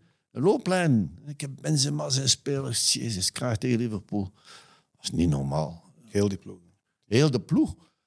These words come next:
Speaker 1: En dan die balvastheid. <clears throat> Een plezier ook. Dat er van
Speaker 2: En
Speaker 1: af-
Speaker 2: rust aan de bal.
Speaker 1: En twee nul achter staan in, in Liverpool. Ik weet wel, we hebben daar ginds ook gespeeld.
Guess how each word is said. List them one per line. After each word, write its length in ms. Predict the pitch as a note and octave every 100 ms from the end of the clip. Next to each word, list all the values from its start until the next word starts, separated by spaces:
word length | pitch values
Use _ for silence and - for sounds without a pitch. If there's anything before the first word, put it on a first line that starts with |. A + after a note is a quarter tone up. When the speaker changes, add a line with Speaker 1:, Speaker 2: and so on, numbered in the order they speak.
| _
Speaker 1:
En 140 | - G2
dan 320 | G#2+ G2 G2
die 120 | G#2+ F2
balvastheid. 840 | C3+ A#3+ A3 D3 - - E2+ D#2 _ _
<clears throat> 0 | - E3+ C#3+ G#2+ D2 - _ _ _ _ _ _ _ _
Een 120 | - -
plezier 540 | C3 A2 A#3+ D#4+ -
ook. 300 | G2 - - _
Dat 200 | A2+ -
er 60 | G#2+
van 100 | A2+
Speaker 2:
En 80 |
Speaker 1:
af- 80 | A#2+
Speaker 2:
rust 240 | D#3 - B2+
aan 120 | A#2
de 80 | G#2
bal. 200 | F#2+ F2+
Speaker 1:
En 180 | B2+
twee 240 | C3 E3 A3
nul 340 | B2 A#3 D#4+
achter 340 | D#3+ F3+ - C#4+
staan 320 | - F3 A2+
in, 200 | A2 G2
in 160 | - G#2
Liverpool. 540 | A#2+ G#3+ F3 E3 F#2
Ik 120 | E2
weet 180 | A#2 G#2+
wel, 180 | G#2 F#2
we 80 | F2+
hebben 200 | F2+ F2+
daar 100 | D#2+
ginds 200 | C3+ C3+
ook 140 | F#3
gespeeld. 460 | F3 - C3+ F2